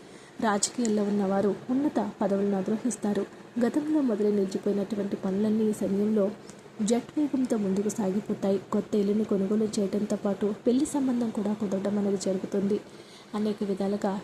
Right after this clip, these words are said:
ఈ రాశుల వారికి అద్భుతమైనటువంటి ఫలితాలను ఈ యొక్క యోగం ఇవ్వబోతుందని పండితులు తెలియజేస్తూ ఉన్నారు. ఇది ఒక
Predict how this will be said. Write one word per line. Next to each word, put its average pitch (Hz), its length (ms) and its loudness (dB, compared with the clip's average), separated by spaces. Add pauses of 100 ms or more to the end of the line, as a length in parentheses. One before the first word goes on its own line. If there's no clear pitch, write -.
ఈ - 20 2
రాశుల 254 360 0
వారికి 247 340 0
అద్భుతమైనటువంటి 226 880 0
ఫలితాలను 196 580 -2
ఈ 214 80 2
యొక్క 202 120 -2
యోగం 190 440 2
ఇవ్వబోతుందని 208 720 0 (160)
పండితులు 226 480 0
తెలియజేస్తూ 208 580 -4
ఉన్నారు. 196 320 0 (540)
ఇది 254 100 4
ఒక 262 220 2